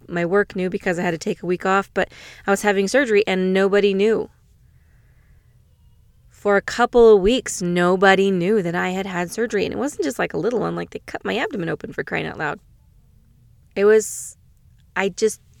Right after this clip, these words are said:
didn't wanna be a burden. And so I was always like, "Oh, no, no, I'm fine, I'm good." But I have to tell you that the times that I've actually admitted that I'm not okay,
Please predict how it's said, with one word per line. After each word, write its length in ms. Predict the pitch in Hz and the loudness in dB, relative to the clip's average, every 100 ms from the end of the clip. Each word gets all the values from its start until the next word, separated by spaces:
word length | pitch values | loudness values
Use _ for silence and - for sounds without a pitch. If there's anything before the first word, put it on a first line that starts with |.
| - | 4
didn't 240 | 220 220 | 4 6
wanna 200 | 208 214 | 2 2
be 120 | 208 | 2
a 40 | 220 | 2
burden. 420 | 208 208 160 165 _ _ _ _ _ _ - | 2 2 0 -12 _ _ _ _ _ _ -10
And 160 | 190 | -8
so 220 | 185 202 | -4 0
I 160 | 202 202 | 2 2
was 160 | 202 196 | 2 4
always 300 | 202 202 208 | 4 4 2
like, 160 | 202 | 0
"Oh, 140 | - 262 | 0 0
no, 200 | 247 247 | 2 2
no, 180 | 247 226 | 4 4
I'm 200 | 233 226 | 2 2
fine, 320 | 226 202 180 | 0 0 0
I'm 160 | 196 | -2
good." 320 | 196 196 175 - - _ _ _ _ _ _ _ _ _ _ _ _ _ _ _ _ _ _ _ _ _ _ _ _ | 0 0 0 -8 -20 _ _ _ _ _ _ _ _ _ _ _ _ _ _ _ _ _ _ _ _ _ _ _ _
But 140 | 220 | 4
I 60 | 247 | 4
have 220 | 254 285 | 6 2
to 80 | 294 | 0
tell 180 | 240 233 | 0 4
you 120 | 226 | 4
that 160 | 208 - _ _ _ - | 4 0 _ _ _ -4
the 140 | 208 | -4
times 400 | - 285 294 262 | 0 2 4 4
that 100 | 240 | 4
I've 140 | 226 | 4
actually 280 | 220 214 214 | 4 2 0
admitted 400 | 190 175 185 190 | -2 0 0 0
that 100 | 175 | 0
I'm 180 | 180 175 | -2 -2
not 180 | 180 175 | -4 -4
okay, 480 | - - - - | -6 -8 -8 -10